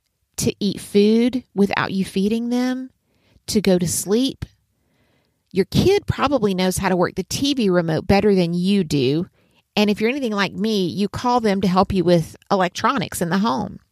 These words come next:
Don't let anybody tell you that you can't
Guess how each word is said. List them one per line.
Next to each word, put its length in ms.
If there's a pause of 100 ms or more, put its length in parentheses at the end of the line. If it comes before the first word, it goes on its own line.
(1120)
Don't 280
let 200
anybody 640
tell 360
you 220
that 280
you 220
can't 340